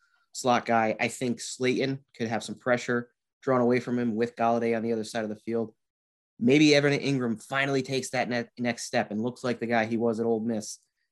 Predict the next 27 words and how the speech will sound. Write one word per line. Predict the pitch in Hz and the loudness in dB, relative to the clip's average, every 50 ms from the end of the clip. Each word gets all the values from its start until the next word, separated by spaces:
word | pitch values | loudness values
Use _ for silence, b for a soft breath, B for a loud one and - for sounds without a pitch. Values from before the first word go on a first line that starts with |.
| _ _ - | _ _ -2
where | 117 117 113 107 | 0 0 0 0
he | 110 117 117 | 0 -2 -2
was | 110 117 113 | 0 -2 -4
basically | - 123 120 123 120 - - 120 117 117 | -2 -2 -2 -2 -2 -4 -6 -4 -2 -2
a | 113 | -2
receiver, | 113 110 - - 123 117 107 107 | -2 -4 -4 -2 -2 -2 -2 -2
not | 107 107 104 104 104 - _ _ _ _ _ - | -4 -4 -4 -4 -6 -8 _ _ _ _ _ -16
a | 113 | -14
tight | - - 110 110 107 | -10 -6 -4 -2 -2
end. | 113 113 98 101 98 - _ _ _ _ _ _ _ _ _ _ _ _ _ _ _ _ _ _ _ _ _ _ _ - | -2 -2 -2 -4 -8 -12 _ _ _ _ _ _ _ _ _ _ _ _ _ _ _ _ _ _ _ _ _ _ _ -6
And | - 135 143 151 | -2 0 2 4
then | 160 165 151 | 4 2 2
Toney, | - 151 180 175 139 120 | 0 0 0 0 0 0
I | 113 | 0
think | 113 135 123 120 | 0 -2 -6 -4
Toney, | - 135 143 147 143 | -4 -4 -2 -2 -2
just | 139 135 131 - - - | -4 -6 -8 -10 -10 -10
the | 120 | -10
speed | - - - 156 165 156 - - | -10 -6 -2 -2 -2 -2 -4 -4
threat, | 143 143 135 127 - - _ _ _ _ _ _ | 0 0 2 0 0 -4 _ _ _ _ _ _
the | - | -4
guy | 107 123 123 127 | 0 0 2 2
that | 131 127 | 2 0
can | 127 135 127 | 0 -2 -2
go | 123 123 120 | -2 -2 0
downfield, | 123 120 120 117 110 - 131 127 120 117 110 | 0 -2 -2 -4 -6 -6 -4 -4 -2 -2 -2
the | 120 113 110 107 - | -2 -2 -2 -2 -4